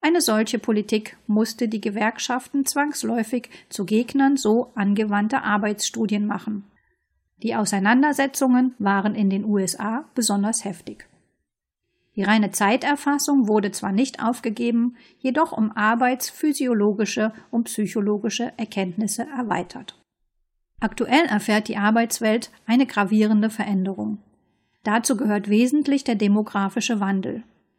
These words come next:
Mit ihm geht ein erheblicher Arbeitskräftemangel einher, der sich in den nächsten Jahren zuspitzen wird. Seit zweitausendzwanzig verlassen immer mehr Angehörige der Babyboomer-Generation den aktiven Arbeitsmarkt.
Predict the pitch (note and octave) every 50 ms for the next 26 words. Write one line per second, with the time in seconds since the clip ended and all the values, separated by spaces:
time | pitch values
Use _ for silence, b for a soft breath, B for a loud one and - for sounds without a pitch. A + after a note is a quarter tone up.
0 | _ _ _ _ _ _ A3 A3 A3 - - C4 D#4+ F4+ F#4 D#4 - G#3+ G#3+ -
1 | A#3 G#3 G#3+ - A3 G#3 F#3+ - A#3+ C#4+ - - D#4 D4+ - - C#4+ - - A3
2 | G3+ G#3+ G#3 A3+ A3+ A3+ - - - - - - G#3+ - - A3+ A#3 A#3 B3 B3
3 | A#3+ A3 G#3+ G3+ G3 G3 F#3+ F3+ G3+ G3+ G#3 G3 F#3 - _ _ _ _ _ _
4 | _ _ - G#3+ A3+ A3+ C#4 C4+ - A#3 A3 G3+ G3+ G3 G3 G3+ A3 A#3+ - -
5 | - D4 C4+ A3+ G3+ G#3 G#3+ G#3+ G#3+ A#3+ B3 A#3+ - _ - - A#3+ G#3+ - -
6 | - A3+ - - - G#3 F#2+ F#2+ G#2+ A2 - - - _ _ _ _ _ _ _
7 | _ _ _ _ _ _ _ _ _ - - D#4 D#4+ D#4+ - D4 C#4+ D4 C#4+ -
8 | B3+ A#3 A3 G3+ G3 - - A3 A3 A#3 C4 B3+ - A#3+ A#3+ - b b b b
9 | _ - A#3+ A3+ A3+ A3+ A3+ - A#3 A3 G#3+ - - C4 D4+ E4 D#4+ C#4 A3+ A3+
10 | B3 - - G#3+ G#3+ A3+ A#3+ A#3 A#3 A#3 A3 A3+ A3 G#3+ A3+ A3 G#3 A3 A3 A#3+
11 | A#3 B B B B B B - G3 F#3 F3+ G#3 G#3+ G#3+ A#3 A3+ G#3+ A3+ A3+ A3
12 | G#3+ G#3+ G#3 A3 G#3+ - A3 G#3 G#3 G#3+ G3+ G#3 G#3 G3+ - - G#3 G#3 G#3 G#3+
13 | A3 A3+ - G#3 G#3 - - G3 - - - A3 G#3+ G#3+ A3+ B3 - - F#3+ F#3+
14 | F3+ G#3 G#3 - - - G3 G#3 G3 G3 - - -